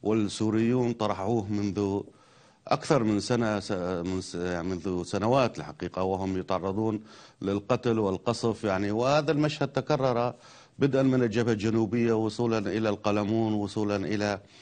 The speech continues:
الغوطة الشرقية وحمص وحماة، واليوم الحقيقة ما تبقى من مناطق المعارضة التي تأوي أكثر من ثلاثة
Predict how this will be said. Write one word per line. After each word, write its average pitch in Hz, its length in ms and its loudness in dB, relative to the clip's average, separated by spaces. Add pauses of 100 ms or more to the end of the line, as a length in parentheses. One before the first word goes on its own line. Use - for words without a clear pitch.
(340)
الغوطة 98 480 2
الشرقية 107 720 0
وحمص 110 540 -2
وحماة، 104 460 -2
واليوم 131 640 0
الحقيقة 127 520 -2
ما 117 140 2
تبقى 110 560 -2 (360)
من 107 100 0
مناطق 113 500 2
المعارضة 104 640 0
التي 107 440 0
تأوي 127 460 0
أكثر 143 360 -2
من 107 160 -2
ثلاثة 101 500 -2